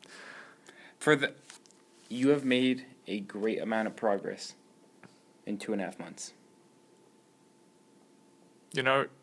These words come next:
Speaker 2: I think so too. I think so too. You're right. It's, it's the one, yeah. It's the, the wolf you feed, the wolf you feed, and yeah, I feel like also in, in these ten weeks,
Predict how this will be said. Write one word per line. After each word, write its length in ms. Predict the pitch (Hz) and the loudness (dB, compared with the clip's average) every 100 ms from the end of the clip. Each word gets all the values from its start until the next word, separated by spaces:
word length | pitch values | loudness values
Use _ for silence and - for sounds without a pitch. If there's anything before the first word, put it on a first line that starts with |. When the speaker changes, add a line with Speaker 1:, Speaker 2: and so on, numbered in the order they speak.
| - _ - | -20 _ 2
Speaker 2:
I 100 | 139 | 2
think 200 | 135 139 | 4 0
so 120 | 139 | -2
too. 200 | 123 147 - _ _ _ _ - _ - - _ _ _ _ - - - - - - - - | -4 -6 -12 _ _ _ _ -20 _ -20 -20 _ _ _ _ -20 -20 -20 -20 -20 -20 -20 -4
I 100 | - | 0
think 180 | 143 139 | 2 2
so 100 | 123 | -2
too. 140 | - - - _ _ - | -4 -12 -18 _ _ 0
You're 120 | - | 0
right. 120 | - - - - _ - | 0 -8 -20 -20 _ 2
It's, 180 | 156 - | 2 6
it's 180 | 220 | 8
the 120 | 262 233 | 12 12
one, 340 | 214 208 190 - - | 12 10 8 -8 4
yeah. 240 | 165 123 - - - - | 6 6 2 -16 -2 0
It's 160 | - | 4
the, 460 | 220 208 196 185 - | 8 10 10 8 4
the 60 | 170 | 6
wolf 220 | 160 156 | 8 8
you 80 | 151 | 2
feed, 220 | - 131 - - - - - | -4 -8 -8 -20 -20 -6 4
the 80 | |
wolf 240 | 147 151 - | 6 6 4
you 40 | |
feed, 280 | 147 - - - - - _ - - - - - | -8 -10 -12 -16 -20 -20 _ -20 -20 -20 -20 -10
and 520 | - 139 131 123 120 123 - - - - - - - - | -2 2 2 2 -2 -10 -18 -20 -20 -20 -20 -20 -4 0
yeah, 120 | 226 - - - - - - - - - - | 0 -2 -20 -20 -20 -20 -20 -20 -20 -20 0
I 60 | 156 | 2
feel 200 | 160 214 | 8 8
like 280 | 202 202 - - - - - | 8 4 -10 -20 -20 -20 6
also 280 | 160 160 175 | 6 8 4
in, 160 | 165 - | 4 0
in 120 | 151 | 0
these 220 | 147 147 | 0 -2
ten 240 | - 151 139 | 2 2 2
weeks, 420 | 147 196 - | 0 -2 -8